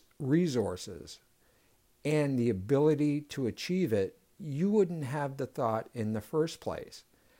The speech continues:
That is the most important thing that I can say to you right now. If you can see it, you can achieve it, okay?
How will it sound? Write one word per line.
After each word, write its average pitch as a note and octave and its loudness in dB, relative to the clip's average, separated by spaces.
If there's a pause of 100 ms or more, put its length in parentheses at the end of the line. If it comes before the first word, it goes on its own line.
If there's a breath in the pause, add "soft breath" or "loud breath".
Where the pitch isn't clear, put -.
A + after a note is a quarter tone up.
(220 soft breath)
That C3+ 0
is D#3+ -2
the D#3+ -2
most D3+ 0
important C3 -4
thing A#2+ -4
that G#2 -4
I G#2+ -2
can G#2+ -10
say A2 -2
to G#2 0
you G2+ -2
right G2+ -4
now. F#2 -10 (1040 soft breath)
If D#3 0
you D3+ 0
can B2+ -2
see G#3 0
it, F#2+ 0
you A#2 -2
can A2 -2
achieve G#2+ -2
it, - -12 (380)
okay? A#2 0